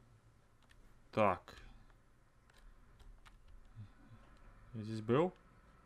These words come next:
Блин, я здесь был. Жесть.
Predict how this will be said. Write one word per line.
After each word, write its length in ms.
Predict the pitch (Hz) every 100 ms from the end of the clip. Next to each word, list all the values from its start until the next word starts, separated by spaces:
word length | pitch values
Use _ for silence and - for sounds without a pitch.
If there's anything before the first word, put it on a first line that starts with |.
| - - - - - -
Блин, 640 | 101 104 101 104 104 101
я 120 | 104 135
здесь 200 | 139 110
был. 380 | 104 101 92 - - - - - - - - - - - - - - - -
Жесть. 800 | 101 95 104 104 92 - -